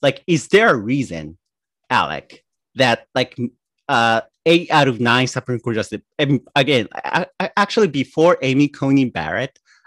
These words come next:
uh, all Supreme Court justices had gone to Harvard or Yale?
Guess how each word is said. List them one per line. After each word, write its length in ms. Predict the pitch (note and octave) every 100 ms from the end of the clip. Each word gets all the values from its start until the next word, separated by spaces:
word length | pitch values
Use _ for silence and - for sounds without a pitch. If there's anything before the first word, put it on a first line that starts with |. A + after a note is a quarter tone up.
| _
uh, 180 | B2 A2+ -
all 340 | D3+ D3+ E3 E3
Supreme 400 | - - A2+ G#2
Court 280 | - F#2+
justices 520 | - F2+ - D2+ E2 _ _ _
had 220 | - G#2+
gone 200 | - A2 G2+
to 80 |
Harvard 440 | - G2 F#2 F#2+ F2
or 80 | E2+
Yale? 420 | D#2 B1 -